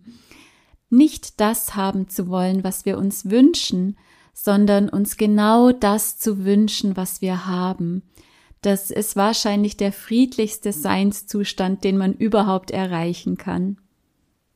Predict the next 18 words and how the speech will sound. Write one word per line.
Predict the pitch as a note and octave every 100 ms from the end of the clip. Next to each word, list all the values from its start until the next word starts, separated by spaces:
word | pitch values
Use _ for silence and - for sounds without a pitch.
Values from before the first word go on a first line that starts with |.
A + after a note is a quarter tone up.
| _ _ _ _ _
Ein | F#3+ F#3+
Herz | F#3+ G#3 C#4 - -
voller | G3+ G3
Dankbarkeit | F#3+ G3+ B3+ - G#3+ G#3+ G#3 G3+
für | -
das, | G3 F3+ - F#3
was | F3+ -
ist, | - D4+ - - - _ _ _ _ _
schafft | - - A3+ - -
noch | A3 G#3
mehr | A3 G#3+ G#3+ A#3 B3
von | B3+ A3+ G#3
dem, | G#3+ G#3+ A3
wofür | G#3 - G#3 G#3
wir | G3+
dankbar | F#3+ F#3+ G3+ - F3 F3+
sein | F3+ E3+ F3 F3+
können. | F#3 F3+ F3+ F3+